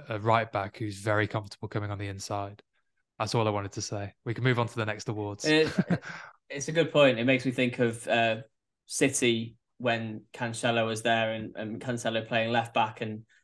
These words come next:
Speaker 2: Phil Foden would often play left wing, and he's obviously left-footed, and Cancelo would, would tuck in. Um, I know Arsenal are doing it a bit now with Zinchenko, Zinchenko, um, inverting as well. So,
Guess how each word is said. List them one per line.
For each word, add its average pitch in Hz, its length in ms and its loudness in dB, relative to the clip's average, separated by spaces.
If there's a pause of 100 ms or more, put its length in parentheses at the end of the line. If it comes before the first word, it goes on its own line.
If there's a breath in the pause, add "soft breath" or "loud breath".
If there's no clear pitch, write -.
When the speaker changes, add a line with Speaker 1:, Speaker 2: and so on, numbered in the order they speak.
Speaker 2:
Phil 120 220 0
Foden 120 400 4
would 117 100 2
often 117 240 -4
play 117 280 2
left 117 340 -2
wing, 123 340 2
and 120 100 0
he's 123 220 0
obviously 113 280 -4
left-footed, 123 580 0
and 120 120 -2
Cancelo 117 520 -2
would, 113 180 -4 (380)
would 113 160 -4
tuck - 280 -4
in. 120 320 -2 (280)
Um, 113 680 -2 (180)
I 120 120 0
know 117 200 2
Arsenal 117 340 0
are 110 60 -6
doing 117 220 2
it 90 140 0
a 123 40 -10
bit 120 180 2
now 113 160 2
with 117 200 -2
Zinchenko, 117 420 -4 (360)
Zinchenko, 117 920 2
um, 113 240 -2 (520)
inverting 117 640 2
as 117 100 -4
well. 117 280 6
So, 113 340 2